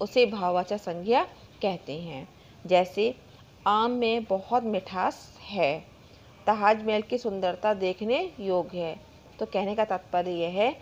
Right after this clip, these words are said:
कि जिस संज्ञा शब्द से किसी व्यक्ति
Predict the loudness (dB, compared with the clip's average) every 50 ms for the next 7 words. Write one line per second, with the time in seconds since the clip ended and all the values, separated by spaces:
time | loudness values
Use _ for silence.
0 | -18 -20 -20 -12 -4 -2 -2 -2 0 0 2 2 2 4 2 2 2 4 4 2
1 | 2 2 2 -2 -2 -2 -4 -10 -10 -8 -6 -4 -4 -4 -6 -8 -14 -20 -20 -12
2 | -6 -6 -6 -4 -2 -4 -2 -2 0 2 4 4 4 4 0 -10 -10 -8 -8 -8